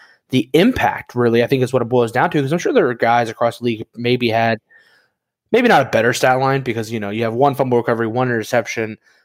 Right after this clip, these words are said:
I mean, that's, that's pretty freaking awesome, but there are probably some guys out there who had comparable stat lines. I, I know you noticed that Josh Allen didn't make it on Pro Football Focus's team of the week. Somehow, I have no clue.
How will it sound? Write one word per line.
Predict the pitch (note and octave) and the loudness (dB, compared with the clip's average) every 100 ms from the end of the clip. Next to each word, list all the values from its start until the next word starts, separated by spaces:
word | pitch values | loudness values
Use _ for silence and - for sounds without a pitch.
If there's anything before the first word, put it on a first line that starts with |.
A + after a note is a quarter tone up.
| _ | _
I | A2+ | -2
mean, | A2 | 0
that's, | C#3 - - _ _ | 0 -2 -10 _ _
that's | - - | -6 -4
pretty | - G3 A2 | 0 0 0
freaking | - D3 B2 G#2+ | 0 0 2 0
awesome, | G#2+ A2+ A2+ G#2 G2+ | 2 2 0 -6 -4
but | A2 G#2+ - _ _ _ _ _ _ | -2 -2 -4 _ _ _ _ _ _
there | C#3 | 0
are | D#3+ | 2
probably | F3 F3 | 4 2
some | E3+ | 2
guys | D3+ D3 D3 | 2 2 4
out | |
there | C#3+ C#3+ | 2 2
who | C3+ | 0
had | C#3 C3+ | -2 -2
comparable | - B2 C#3 C#3+ D3 | -2 -4 -2 -2 -2
stat | - A2+ G#2+ | 0 0 0
lines. | G#2+ C3 - - - | -4 -6 -12 -18 -6
I, | B2 - B2 | -2 0 0
I | |
know | B2+ | 2
you | C3 C3 | 0 2
noticed | B2 B2+ B2+ | 0 0 2
that | B2 - - _ _ - | 0 -2 -14 _ _ -2
Josh | B2+ B2+ | 0 2
Allen | C#3 B2+ | 2 2
didn't | B2 A#2+ | -2 0
make | B2+ B2 | -2 2
it | B2+ | 0
on | A#2+ | 0
Pro | C3 A#2+ | 0 -2
Football | B2 A#2+ | 0 0
Focus's | B2 A#2+ A2+ A#2+ | 0 -4 -6 -14
team | - B2 A2+ | -8 -8 -6
of | |
the | G#2+ | -6
week. | G#2+ A#2+ - _ | -8 -10 -14 _
Somehow, | - B2 A2+ A#2+ | -4 -4 0 2
I | A2 | 2
have | A2 G#2+ | 0 -2
no | A2 G#2+ | -4 -4
clue. | - A2 C3 | -2 0 0